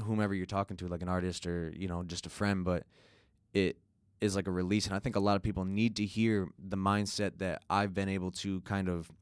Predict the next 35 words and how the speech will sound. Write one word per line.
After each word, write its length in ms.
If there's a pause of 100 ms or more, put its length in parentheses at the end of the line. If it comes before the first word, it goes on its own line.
(1000)
uh, 320
hone 340
in 160
on 260 (120)
and 320
try 180
to 60
hone 180
in 80
on 160
every 220
day 360 (400)
to 100
know 240
that 320 (400)
you're 160
gonna 280
be 200
okay. 500 (340)
Everything's 360
gonna 240
be 180
okay. 460 (320)
It 100
sucks 340
right 140
now, 160
but 240 (540)
if 240
you 80
do 260
your 260
best 300
right 280
now, 360